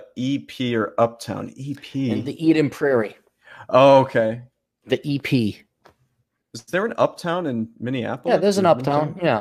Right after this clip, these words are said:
Speaker 2: Yeah.
Speaker 1: Okay, that's
Speaker 2: E-
Speaker 1: where my office is here.
Speaker 2: I, I don't know if we really drove through that area. I don't think so. Oh, we did. We kinda touched it. I remember when I went Lake of the Owls, the old school properties, the old
Speaker 1: Yeah.
Speaker 2: school houses. Yeah,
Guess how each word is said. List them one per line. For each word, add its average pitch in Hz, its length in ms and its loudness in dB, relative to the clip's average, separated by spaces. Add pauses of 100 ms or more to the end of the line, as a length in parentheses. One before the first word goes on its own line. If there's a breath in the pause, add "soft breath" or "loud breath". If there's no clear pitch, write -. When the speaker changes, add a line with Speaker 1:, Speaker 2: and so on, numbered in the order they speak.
(140)
Speaker 2:
Yeah. 135 40 -8
Speaker 1:
Okay, 120 180 -4
that's 196 260 2
Speaker 2:
E- 190 40 -4
Speaker 1:
where 143 100 6
my 120 160 6
office 120 280 2
is 101 140 -8
here. 135 240 -6
Speaker 2:
I, 151 500 0
I 147 40 4
don't 143 140 4
know 120 60 4
if 107 80 -4
we 110 100 2
really 104 400 -2 (720)
drove 110 300 0
through 107 280 -2
that 85 160 0
area. 87 300 0
I 104 40 2
don't 113 180 0
think 104 160 -2
so. - 180 -4 (200 loud breath)
Oh, 233 100 8
we 247 120 8
did. 196 200 8
We 202 100 2
kinda 247 280 4
touched - 360 2
it. 135 40 8
I 135 60 8
remember 208 360 6
when 196 100 10
I 185 80 10
went 151 160 6
Lake 156 160 6
of 147 60 2
the 143 140 6
Owls, 143 220 8
the 123 80 6
old 135 200 6
school 143 320 2
properties, 143 720 0
the 120 120 -4
old 127 100 4
Speaker 1:
Yeah. 123 180 8
Speaker 2:
school 127 140 -2
houses. 123 440 -2
Yeah, 123 80 -14